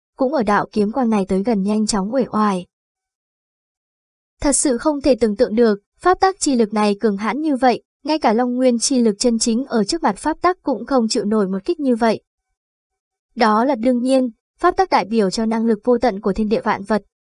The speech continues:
là sức mạnh cực hạn có thể tồn tại trên thế giới này. Nhưng bởi vì đạo pháp tắc này vẻn vẹn chỉ là một đạo pháp tắc tiến công do Từ Dương Đại Lão tạm thời ngưng tụ ra, bởi vậy chỉ có thể sử dụng một lần,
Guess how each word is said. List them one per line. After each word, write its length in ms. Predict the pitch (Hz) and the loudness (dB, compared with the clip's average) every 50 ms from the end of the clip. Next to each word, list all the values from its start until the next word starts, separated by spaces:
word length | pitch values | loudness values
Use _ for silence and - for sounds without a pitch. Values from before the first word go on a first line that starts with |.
| _ - | _ -2
là 160 | 247 226 208 | 0 0 0
sức 240 | - - 381 - - | 0 -2 -4 -2 -2
mạnh 180 | 277 226 - | -2 -2 -2
cực 200 | - - 208 - | -4 -6 -8 -6
hạn 180 | - 233 196 185 | -6 -6 -8 -4
có 120 | - 202 202 | -6 -6 -4
thể 140 | 302 262 220 | -2 -2 -2
tồn 240 | - 226 202 190 | -2 -2 -4 -4
tại 200 | 196 - 220 202 | -2 -2 -4 -2
trên 140 | 185 - 220 | -2 -4 -4
thế 140 | - 208 196 | -2 -2 -2
giới 180 | 196 202 190 202 | -2 -2 -2 -2
này. 260 | 247 262 240 208 190 - _ _ _ _ _ _ _ _ _ _ _ _ | 0 0 0 -2 -2 -6 _ _ _ _ _ _ _ _ _ _ _ _
Nhưng 240 | 302 320 320 302 294 | -4 -4 -2 0 2
bởi 140 | 277 240 214 | 2 2 2
vì 160 | 214 240 226 | 2 0 2
đạo 180 | 240 226 208 | 2 2 2
pháp 180 | 220 - 359 370 | 2 0 0 2
tắc 140 | 381 381 339 | 0 0 0
này 220 | 311 277 247 226 | 2 2 2 2
vẻn 220 | 214 - 254 220 196 | 2 0 -2 -2 0
vẹn 220 | - 240 214 208 | 0 0 -2 0
chỉ 140 | 214 - 226 | -2 -2 -2
là 100 | 208 202 | -2 -2
một 100 | 208 202 | -2 -2
đạo 220 | 208 226 214 180 | 0 0 0 0
pháp 220 | - - 349 359 - | 0 -2 -4 -2 0
tắc 140 | 381 392 392 - | -2 -2 -2 0
tiến 200 | - 247 226 220 | 0 0 0 2
công 180 | 214 269 254 240 | 2 0 0 0
do 220 | 226 254 240 226 | 2 2 0 0
Từ 180 | 220 240 220 202 | 2 2 0 0
Dương 260 | 196 - 240 233 220 | 2 0 0 0 2
Đại 200 | 220 233 220 185 | 2 2 2 2
Lão 200 | 208 214 208 262 | 0 0 -2 0
tạm 160 | - 214 220 | 0 -2 -2
thời 180 | 220 240 220 202 | 0 -2 -2 0
ngưng 200 | 220 254 254 240 | 0 0 0 0
tụ 200 | 262 247 - 190 | -2 -4 -4 -6
ra, 320 | - - 254 247 233 214 - _ _ _ _ _ _ | -4 -2 0 2 2 0 -2 _ _ _ _ _ _
bởi 180 | 269 247 220 | 4 4 4
vậy 200 | 202 - 240 190 208 | 4 2 -2 -2 -2
chỉ 120 | - 240 214 | -4 -4 -4
có 100 | 214 214 | -6 -4
thể 140 | - 208 | -4 -2
sử 140 | - - 220 | -2 0 -2
dụng 240 | 196 226 226 202 220 | 0 0 -2 0 0
một 140 | 220 214 220 | -2 0 0
lần, 260 | 226 226 226 214 190 | 2 2 2 0 -2